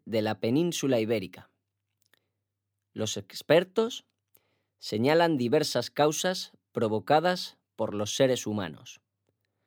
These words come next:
la construcción de embalses y carreteras, los incendios forestales y mucho más. Antes de cambiar el planeta,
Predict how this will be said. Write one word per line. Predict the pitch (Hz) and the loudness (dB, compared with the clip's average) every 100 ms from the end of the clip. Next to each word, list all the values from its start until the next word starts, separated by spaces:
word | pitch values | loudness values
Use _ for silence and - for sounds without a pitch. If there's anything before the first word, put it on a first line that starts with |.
| _ _ _ _ | _ _ _ _
la | - 107 | -10 -6
construcción | 107 104 - 95 - 113 107 | -4 -6 -10 -14 -2 0 0
de | 95 | -4
embalses | 92 123 151 156 180 175 175 - _ _ _ _ _ _ | -2 2 2 0 -4 -4 -8 -14 _ _ _ _ _ _
y | 104 | -12
carreteras, | - - - 113 135 156 170 - _ _ _ _ _ _ _ _ | -10 -14 -6 0 2 2 -2 -18 _ _ _ _ _ _ _ _
los | 117 123 - | -4 -2 -2
incendios | 98 90 120 110 101 - | -8 -2 -2 -2 -4 -6
forestales | 95 85 - 127 139 147 151 - _ _ _ _ _ _ _ | -8 -8 0 4 4 2 -6 -20 _ _ _ _ _ _ _
y | 113 104 | -6 -2
mucho | 104 170 110 - | 2 0 0 -6
más. | 98 80 - _ _ _ _ _ _ _ _ _ _ _ _ _ _ _ _ _ _ | -6 -8 -12 _ _ _ _ _ _ _ _ _ _ _ _ _ _ _ _ _ _
Antes | 175 208 214 | 6 6 2
de | 170 151 | 0 0
cambiar | 127 127 127 | 2 4 4
el | 117 | 2
planeta, | - 110 147 170 127 | 0 0 0 0 -2